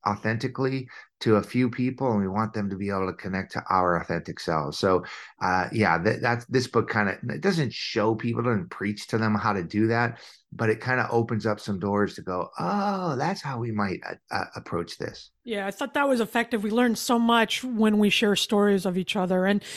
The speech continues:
Speaker 2: and that's what I try to do on my Substack with paulie campbell dot substack dot com. Come through there. You can get some personal behind the scenes stuff where I take these stories a little deeper into my own experience, because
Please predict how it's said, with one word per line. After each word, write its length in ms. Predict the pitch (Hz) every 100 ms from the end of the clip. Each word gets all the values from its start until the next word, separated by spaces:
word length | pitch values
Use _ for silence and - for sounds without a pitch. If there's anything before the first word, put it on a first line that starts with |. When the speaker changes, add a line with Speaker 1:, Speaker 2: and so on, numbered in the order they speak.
| - -
Speaker 2:
and 100 | 330
that's 160 | 440
what 120 | 480
I 80 | 466
try 220 | 427 381
to 120 | 339 262
do 240 | 254 269
on 100 | 254
my 120 | 233
Substack 520 | 214 240 208 - 240
with 160 | 240 -
paulie 320 | - 285 311
campbell 540 | - 269 247 233 233 226 - -
dot 180 | 233 208
substack 480 | - 226 - 233 220 _
dot 240 | - 196 -
com. 360 | - 220 220 - - -
Come 200 | - 359
through 240 | 381 381 349
there. 100 | 285
You 120 | 269
can 140 | 269
get 160 | 285 311
some 120 | 285
personal 380 | 254 294 - 285
behind 360 | 247 233 262 285
the 60 |
scenes 260 | - 262 220
stuff 260 | - 220
where 80 | -
I 40 | -
take 280 | - 269
these 280 | - 254 208 - -
stories 440 | - - 269 262
a 40 | 233
little 220 | 233 233
deeper 340 | 208 233 254
into 180 | 233 196
my 160 | 220 202
own 160 | 208
experience, 500 | 233 - 285 294 294
because 340 | - 254 285